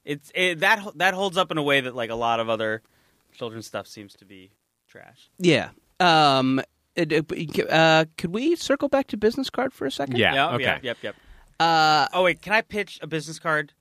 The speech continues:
Speaker 2: Please. Yeah, no, no, and that's kind of,
Speaker 1: Okay.
Speaker 2: that would be my next.
Speaker 1: This is an idea that is, I love. Uh, I want you to get a business card,
Speaker 2: Mm-hmm.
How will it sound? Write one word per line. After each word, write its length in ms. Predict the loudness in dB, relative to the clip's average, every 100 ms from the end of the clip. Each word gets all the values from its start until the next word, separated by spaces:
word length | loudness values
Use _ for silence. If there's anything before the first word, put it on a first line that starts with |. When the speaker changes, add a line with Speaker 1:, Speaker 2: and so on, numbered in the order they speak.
| 0
Speaker 2:
Please. 340 | 4 4 4
Yeah, 100 | 2
no, 140 | 4 6
no, 80 |
and 120 | 6 4
that's 140 | 2
kind 140 | 2
of, 80 | 4
Speaker 1:
Okay. 80 | 4
Speaker 2:
that 100 | 4
would 100 | 4
be 100 | 4
my 140 | 4
next. 260 | 4 2 2
Speaker 1:
This 340 | 0 0 -2 -8
is 520 | -4 -2 0 -4 -6 -2
an 100 | 2
idea 680 | 2 0 -2 0 2 0 -4 _ _ _ _ _
that 180 | -4 -2
is, 300 | -2 -4 -8 -12
I 320 | 0 2 4 0
love. 540 | -4 -8 -8 -10 -16 _ _ _ _ _ 0
Uh, 560 | 4 6 6 4 2 -2 _ _ _ _
I 120 | 0 2
want 260 | 4 2
you 160 | 2 -4
to 140 | -2
get 160 | 2 4
a 60 |
business 340 | 4 0 -2 -6
card, 340 | 2 2 4
Speaker 2:
Mm-hmm. 200 | 2 0